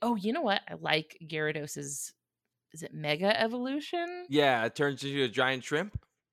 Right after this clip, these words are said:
Speaker 1: I kinda like it, though. It's kinda cool.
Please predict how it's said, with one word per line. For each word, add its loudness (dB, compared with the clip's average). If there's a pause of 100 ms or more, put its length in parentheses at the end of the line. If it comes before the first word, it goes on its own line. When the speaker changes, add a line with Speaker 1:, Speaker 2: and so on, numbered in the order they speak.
(680)
Speaker 1:
I -2
kinda -8
like -8
it, -8
though. -6 (140)
It's -10
kinda -12 (140)
cool. -2